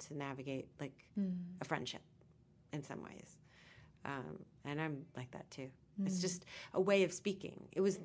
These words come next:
Speaker 1: that's the way that I could talk to other people. And I feel sometimes if I'm on stage and it's going well and I feel very, uh, it, things feel sort of aligned, then it feels like I am c-, being understood. It doesn't,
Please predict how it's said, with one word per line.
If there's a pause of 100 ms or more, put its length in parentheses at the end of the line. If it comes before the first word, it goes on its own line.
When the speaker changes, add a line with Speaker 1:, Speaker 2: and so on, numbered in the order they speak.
(100)
Speaker 1:
that's
the
way
that
I
could
talk (140)
to
other
people. (840)
And
I
feel (280)
sometimes
if
I'm
on
stage
and
it's
going
well (280)
and
I
feel
very, (600)
uh, (880)
it,
things
feel
sort
of
aligned, (340)
then
it
feels
like
I
am
c-, (140)
being
understood. (400)
It
doesn't,